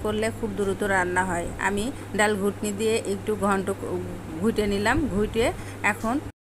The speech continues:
কড়ার মধ্যে তেল দিয়ে পেঁয়াজ রসুন দিয়ে ভেজে নিলাম। ভেজের ভিতরে পাঁচ ফোড়ন দিয়ে কিছুক্ষণ নেড়ে লাল হয়ে আসলে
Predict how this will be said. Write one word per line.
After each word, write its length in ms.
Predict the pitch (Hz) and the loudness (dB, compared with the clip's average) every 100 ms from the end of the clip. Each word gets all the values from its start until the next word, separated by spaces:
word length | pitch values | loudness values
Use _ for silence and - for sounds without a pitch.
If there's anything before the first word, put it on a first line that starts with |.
| _ | _
কড়ার 220 | 220 208 214 | 2 4 4
মধ্যে 240 | 220 208 240 233 220 | 2 2 0 0 0
তেল 320 | 208 208 220 247 - - - - - - | 4 4 2 -2 -4 -6 -6 -6 -6 0
দিয়ে 220 | 208 202 226 240 | 2 2 0 0
পেঁয়াজ 260 | 196 196 196 190 | 0 2 2 0
রসুন 380 | 190 196 202 233 269 - - - - 175 | 0 0 0 0 -2 -8 -10 -10 -6 2
দিয়ে 160 | 208 202 | 4 4
ভেজে 240 | 208 180 196 | 4 4 2
নিলাম। 200 | 185 202 226 | 2 2 2
ভেজের 280 | 202 180 202 | 2 2 0
ভিতরে 240 | 208 208 214 214 | 0 0 0 4
পাঁচ 180 | 202 202 | 2 2
ফোড়ন 260 | - 196 202 208 | 0 2 2 4
দিয়ে 180 | 214 226 277 - - - - - | 4 4 2 -2 -6 -6 -4 -4
কিছুক্ষণ 480 | 196 214 202 226 240 285 - | -2 -2 -2 2 2 2 0
নেড়ে 220 | 208 208 214 | 0 2 4
লাল 180 | 214 185 196 | 6 4 4
হয়ে 160 | 202 208 | 4 4
আসলে 220 | 208 226 | 2 2